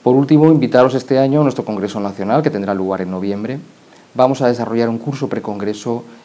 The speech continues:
eh, con talleres prácticos, tanto de diseño de patrones en cirugía oncoplástica como de diseño de patrones en reconstrucción mamaria, un taller de ecografía, un taller de tatuaje y un taller de sujetadores, todo ello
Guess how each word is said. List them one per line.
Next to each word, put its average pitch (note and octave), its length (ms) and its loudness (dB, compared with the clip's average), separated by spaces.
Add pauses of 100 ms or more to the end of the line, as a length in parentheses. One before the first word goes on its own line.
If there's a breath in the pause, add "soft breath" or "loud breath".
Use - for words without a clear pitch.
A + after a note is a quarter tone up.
eh, G2+ 160 -8
con A2+ 180 -6
talleres A#2 380 -2
prácticos, A#2+ 600 -4
tanto A#2+ 240 -2
de A#2 100 0
diseño A2+ 340 -2
de A2 80 0
patrones A2+ 500 -2
en G2+ 80 -8
cirugía G2 320 -6
oncoplástica G2 600 -8
como G2+ 240 -6
de G2+ 100 -2
diseño G#2 380 -6
de G#2 80 -6
patrones G2+ 480 -4
en E2 80 -12
reconstrucción F2 420 -12
mamaria, G2+ 440 -10 (460 loud breath)
un A#2+ 120 -6
taller G#2 320 -4
de G2 80 -6
ecografía, A#2 760 -4 (140)
un G2 80 -10
taller F#2+ 200 -6
de F#2 80 -10
tatuaje G#2+ 560 -6
y G2+ 100 -8
un G2+ 80 -10
taller G2 200 -8
de F#2 60 -8
sujetadores, G2 520 -8
todo C3 260 -4
ello C3+ 260 -2